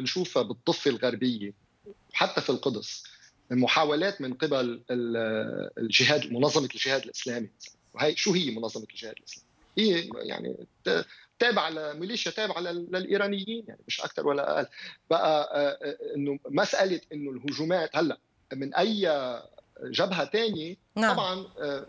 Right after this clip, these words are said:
Speaker 1: يعني، مؤ-، مأزوم وضع، آه، إيران في الجبهات ال-، ال-، آه، يعني، بسوريا مثلا يد إسرائيل مطلقة كليا
Speaker 2: مم.
Speaker 1: في ال-، آه، في ال-، في سوريا. في لبنان، يعني، أ-، أحوالهم على قدهم، ما بتصور إنه الحزب بوارد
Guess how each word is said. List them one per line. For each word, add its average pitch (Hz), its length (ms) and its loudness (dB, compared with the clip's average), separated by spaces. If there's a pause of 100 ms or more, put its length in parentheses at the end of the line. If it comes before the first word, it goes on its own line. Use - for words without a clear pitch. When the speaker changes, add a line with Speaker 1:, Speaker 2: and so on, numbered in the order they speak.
(140)
Speaker 1:
يعني، 127 280 -8
مؤ-، - 380 2
مأزوم 220 500 -2
وضع، 143 320 -2
آه، 135 640 -6
إيران 156 360 2
في 160 140 -6
الجبهات 151 560 2 (220)
ال-، 127 240 -2 (140)
ال-، 123 300 -4 (100)
آه، 127 260 0
يعني، 117 140 -2
بسوريا 185 440 4
مثلا 156 440 -4
يد 185 240 2 (100)
إسرائيل 190 400 -2
مطلقة 127 380 -2
كليا 156 580 0 (220)
Speaker 2:
مم. 208 120 0
Speaker 1:
في 156 80 4
ال-، 131 240 2
آه، 123 320 0
في - 140 -2
ال-، 123 300 -2
في 143 120 -2
سوريا. 123 400 0 (360)
في 220 80 4
لبنان، 220 520 0 (400)
يعني، 156 280 -6
أ-، - 840 -4
أحوالهم 202 480 2
على 165 180 -2
قدهم، 170 400 -6
ما 180 80 0
بتصور 165 520 0
إنه 147 160 -4
الحزب 139 380 -2
بوارد 143 420 2